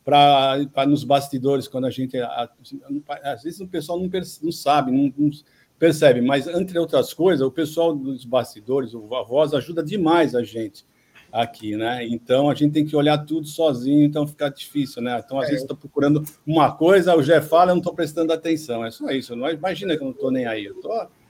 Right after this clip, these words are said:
Speaker 1: <laughs> muito sim.
Speaker 2: O pessoal tá dizendo que já foi anunciado, é,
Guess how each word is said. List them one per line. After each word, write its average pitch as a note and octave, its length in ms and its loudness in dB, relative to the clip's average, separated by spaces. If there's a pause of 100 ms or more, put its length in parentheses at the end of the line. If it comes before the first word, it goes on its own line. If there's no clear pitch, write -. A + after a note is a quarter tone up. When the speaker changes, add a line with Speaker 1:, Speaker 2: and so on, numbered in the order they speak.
(160)
Speaker 1:
<laughs> D3 280 -4
muito - 320 0
sim. - 220 -2
Speaker 2:
O C3+ 120 0
pessoal B3+ 300 4
tá C4+ 80 6
dizendo F3 580 0
que D#3+ 1200 0 (140)
já D#3+ 200 0
foi F#3+ 240 -2
anunciado, D#3 1040 -2
é, D3 1120 -2